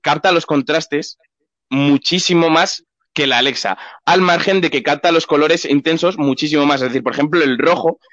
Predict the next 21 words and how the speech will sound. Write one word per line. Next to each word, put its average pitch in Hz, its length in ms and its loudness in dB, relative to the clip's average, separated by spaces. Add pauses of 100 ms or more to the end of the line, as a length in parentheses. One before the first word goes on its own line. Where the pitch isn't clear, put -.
(120)
y 131 80 -8
colores 135 360 0
primarios 156 420 2
muy 135 160 2
intensos 165 460 0
los 131 200 -2
capta 160 280 0
muchísimo 147 400 -2
más 160 160 0
fuerte 151 240 -2
y 160 40 0
los 156 80 0
resalta 135 340 -2
un 147 100 2
montón, 123 340 -2
o - 180 -12
sea, 120 120 -4
los 117 80 0
resalta 131 260 -4
muchísimo 143 260 0
más. 113 240 -4